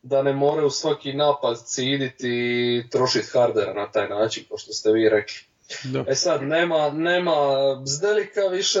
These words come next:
Speaker 1: tu, pa će biti za-, interesantno vidjeti kako će im obrana izgledat, na kojim principima će biti izgrađena. E, znamo lani kako su ušli u sezonu bez njega i nisu se mogli pronaći, pa kad se vratio, onda su se digli opet u drugom dijelu sezone.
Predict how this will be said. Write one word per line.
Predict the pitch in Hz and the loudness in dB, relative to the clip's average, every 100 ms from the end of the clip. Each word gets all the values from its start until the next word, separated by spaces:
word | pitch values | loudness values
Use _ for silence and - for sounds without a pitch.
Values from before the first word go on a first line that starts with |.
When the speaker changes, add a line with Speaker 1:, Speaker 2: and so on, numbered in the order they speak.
| 175 | -2
Speaker 1:
tu, | - 185 170 147 - - | -2 0 0 -4 -14 -4
pa | 139 | -2
će | - 147 | -2 -2
biti | 156 | -2
za-, | 143 139 | 0 -2
interesantno | 135 135 135 139 151 147 139 | -2 0 0 2 0 -2 0
vidjeti | 139 131 | 0 0
kako | 131 127 | 0 0
će | 123 117 | -2 -6
im | 117 | -2
obrana | 139 160 151 151 | -2 0 0 -2
izgledat, | 143 147 160 156 | -2 0 2 0
na | 147 | 0
kojim | 143 151 143 | -2 0 -4
principima | 139 139 - 143 143 139 | -2 -4 -2 -2 0 -2
će | 131 127 | -2 -4
biti | 135 | -4
izgrađena. | 135 143 143 135 131 123 120 | -4 0 0 0 0 0 -2
E, | 117 - _ _ _ _ _ 117 120 117 117 117 120 120 | -4 -12 _ _ _ _ _ -4 0 2 2 4 2 0
znamo | 117 135 143 139 | -2 0 2 2
lani | 143 147 135 117 | 2 2 0 -4
kako | - 127 139 | -6 -6 -6
su | - | -6
ušli | 139 139 | -8 -6
u | 120 | -6
sezonu | 123 117 127 135 | -6 -4 -2 -2
bez | 113 120 131 | -2 -2 2
njega | 135 117 110 | 2 4 4
i | 110 | 4
nisu | 117 127 135 | 2 -2 -4
se | - 117 | -6 -4
mogli | 127 120 - | -4 -6 -6
pronaći, | 131 147 147 - | 0 4 2 2
pa | 123 | -4
kad | 123 120 | 0 0
se | 127 | 0
vratio, | 120 123 131 135 123 | 2 4 4 2 -2
onda | 110 | 0
su | 110 110 | -4 -6
se | - 113 | -4 -2
digli | 110 127 117 101 | 2 0 0 -2
opet | 110 110 107 | 0 -2 -4
u | 101 | -4
drugom | 120 113 104 | -4 -2 -2
dijelu | 107 117 | -2 -4
sezone. | 113 104 107 113 131 165 165 | -4 -6 -6 -2 -2 0 0